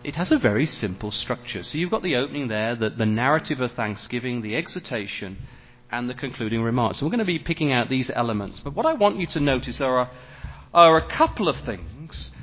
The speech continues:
Um, notice as you glance down those words that it really is a message of exhortation. And, and the things I want to highlight is that there's an exhortation on holiness, we'll look at that, an exhortation on brotherly love, and then there's a, a doctrinal problem that needs to be addressed.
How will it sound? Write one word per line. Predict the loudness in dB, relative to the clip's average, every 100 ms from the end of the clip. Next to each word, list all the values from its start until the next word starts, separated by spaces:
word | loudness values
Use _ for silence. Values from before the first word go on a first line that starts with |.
| -4
Um, | -4 -2 0
notice | 4 4 2 -2 -2
as | -2
you | -2
glance | -2 -2 -2
down | -2 -2 -2
those | -2 -4 -6
words | -6 -6 -8 -6
that | -4 -4
it | -6 -8
really | -4 -4 -4 -2 -2
is | -4 -8 -12 -8
a | -4
message | -4 -4 -4 -6 -6 -4
of | -4 -4
exhortation. | -6 -8 -6 -6 -6 -12 -14 -10
And, | -8 -6
and | -8
the | -6
things | -6 -4 -4
I |
want | -2 -4 -4
to | -4
highlight | -4 -2 -4 -6 0
is | 0 2
that | 2
there's | 2 2
an | 4
exhortation | 4 2 2 4 4 4
on | 2
holiness, | 4 2 4 2 2
we'll | 2
look | 0 -4
at | -8
that, | -8 -10 -14 -20 -20 _ _ _ -18
an | -10
exhortation | -8 -8 -6 -4 -4 -6 -6
on | -4 -4
brotherly | 2 2 2 0 -2
love, | -2 -2 -2
and | -2
then | 0 -2
there's | -2 -2
a, | -4 -6 -20 -20 -20 -20 -16
a | -10
doctrinal | -2 -2 0 2 2
problem | 2 0 0 -4
that | -6 -6
needs | -10 -8
to |
be | -6
addressed. | -6 -6 -10 -10 -16 -16